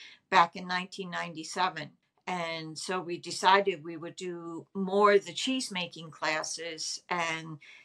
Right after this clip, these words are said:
then we started doing consulting, and we do consulting for cheese businesses and other culinary, everything from, you know, restaurants and delis to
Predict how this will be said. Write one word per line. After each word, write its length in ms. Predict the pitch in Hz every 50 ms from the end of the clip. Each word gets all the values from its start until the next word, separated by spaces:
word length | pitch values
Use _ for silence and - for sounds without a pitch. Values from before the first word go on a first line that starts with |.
| _ _ _
then 180 | 185 190 190 190
we 120 | 185 180
started 440 | 143 - - 202 196 202 196 175 156
doing 360 | 147 175 175 175 170 165 156 -
consulting, 800 | 175 165 160 - 196 202 202 - 226 - 170 135 95 101 180
and 100 | 180 175
we 100 | 175 180
do 200 | 165 - 196 185
consulting 680 | 185 - 185 180 - - 196 196 196 - 202 185 190 175 -
for 100 | - 175
cheese 420 | 170 - - 214 208 196 196 190
businesses 840 | - - 175 175 - - 185 180 170 - 170 170 170 170 170 - -
and 160 | 185 180 175
other 420 | 165 170 170 170 165 160 160 156 _ - - - _ _ _ _ _ -
culinary, 640 | - 220 208 202 196 185 175 175 170 170 165 160 160
everything 400 | 160 180 170 - 185 170 151 139
from, 340 | - - 123 131 127 147 - _ _ _ _ _ _ _ _
you 140 | 202 180 170
know, 140 | 156 147 - _ _ -
restaurants 680 | 165 202 190 180 180 - - 185 170 165 165 151 -
and 160 | 170 170 156
delis 600 | 143 175 160 160 160 160 160 160 156 147 - - -
to 320 | - - 165 160 160 160